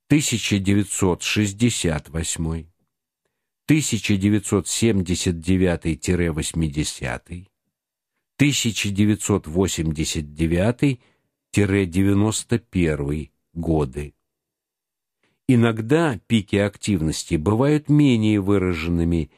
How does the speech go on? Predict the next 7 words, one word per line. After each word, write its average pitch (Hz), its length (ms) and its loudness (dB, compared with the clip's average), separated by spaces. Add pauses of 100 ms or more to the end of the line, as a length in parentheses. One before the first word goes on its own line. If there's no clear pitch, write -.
(340)
или, 135 180 4
напротив, 104 760 0
раздвоенными. 85 1200 -2 (720)
Например, 113 760 0 (760)
в - 100 -20
последнем 135 720 2
цикле 69 600 -2